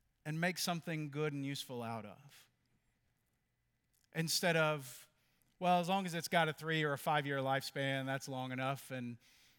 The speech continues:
you know, I'll have it paid off and I'll get something else.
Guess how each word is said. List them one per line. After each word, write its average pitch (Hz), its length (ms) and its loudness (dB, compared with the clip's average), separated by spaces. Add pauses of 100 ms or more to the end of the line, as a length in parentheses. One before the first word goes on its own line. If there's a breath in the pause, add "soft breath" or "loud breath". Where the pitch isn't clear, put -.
(200 soft breath)
you 135 120 -8
know, 123 160 0
I'll 131 120 2
have 135 160 2
it 127 80 -8
paid 131 200 0
off 135 260 0
and 123 80 -8
I'll 131 80 -4
get 135 140 -8
something 131 260 -8
else. - 440 -12